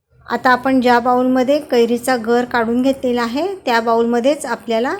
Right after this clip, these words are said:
हा गूळ घालायचा आहे. गूळ घातल्यानंतर हे मिश्रण मिक्स करून घ्यायचं चांगलं.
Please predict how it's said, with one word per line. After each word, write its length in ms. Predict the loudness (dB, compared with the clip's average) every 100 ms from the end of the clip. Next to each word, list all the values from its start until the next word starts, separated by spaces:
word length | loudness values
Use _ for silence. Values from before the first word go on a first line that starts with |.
| -10 _ -20 _
हा 160 | 0 0
गूळ 180 | 2 2
घालायचा 480 | 2 2 -2 -4 -6
आहे. 160 | -4 -4 -4 -14 _ _ _ _ _ _ _ _ _ _ _ _ _ _ _ _ _ _ _ -2
गूळ 160 | 4 4
घातल्यानंतर 720 | 4 2 0 0 0 0 -2
हे 140 | -2 -2
मिश्रण 360 | -2 -2 -2
मिक्स 280 | -2 -4 -8
करून 300 | -6 -2 0
घ्यायचं 300 | 0 -2 -6
चांगलं. 360 | -8 -4 -2